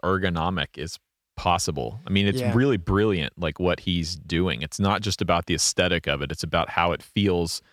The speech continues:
Speaker 1: standing up, how it feels sitting down. Um, and I've seen that firsthand, um, because I've had input on, well,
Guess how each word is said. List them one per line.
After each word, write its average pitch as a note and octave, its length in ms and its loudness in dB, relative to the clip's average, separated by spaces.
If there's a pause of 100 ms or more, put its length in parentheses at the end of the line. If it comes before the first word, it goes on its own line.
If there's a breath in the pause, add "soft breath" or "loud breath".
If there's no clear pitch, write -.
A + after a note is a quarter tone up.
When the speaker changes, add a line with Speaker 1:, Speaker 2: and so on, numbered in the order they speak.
(180)
Speaker 1:
standing C#2+ 400 -2
up, F#2+ 220 2 (100)
how D#2+ 140 -4
it C#2 80 -8
feels D#2+ 480 -2
sitting D#2+ 340 -2
down. F2 420 0 (560 soft breath)
Um, E2+ 420 2 (180)
and G#2 140 2
I've A2+ 100 2
seen C#3 260 2
that G#2+ 260 2
firsthand, G2+ 840 0 (400)
um, F2 440 2 (160)
because G2 280 2
I've E2+ 80 0
had F#2 240 2
input F#2+ 500 2
on, E2 360 -2 (720)
well, D#2 260 0